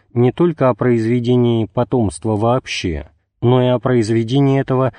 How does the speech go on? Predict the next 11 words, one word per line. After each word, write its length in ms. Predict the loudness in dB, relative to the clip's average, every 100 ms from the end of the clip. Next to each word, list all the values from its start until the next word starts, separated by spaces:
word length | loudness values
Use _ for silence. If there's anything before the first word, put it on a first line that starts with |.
| _ -2
наиболее 720 | 2 2 2 2 2 0 0
пригодного 840 | 0 -2 0 0 0 0 0 -2
для 240 | -2 0 2
мировых 480 | 2 0 0 -4
целей 400 | -6 -4 -2 -2
потомства, 880 | -2 -6 -4 -4 -4 -8 -12 -14 -14 _ _ _ _ -6
и 80 | -2
так 200 | -2 -2
как 200 | -2 0
данное 420 | 2 2 2 0
лицо 480 | -2 -6 -4 -2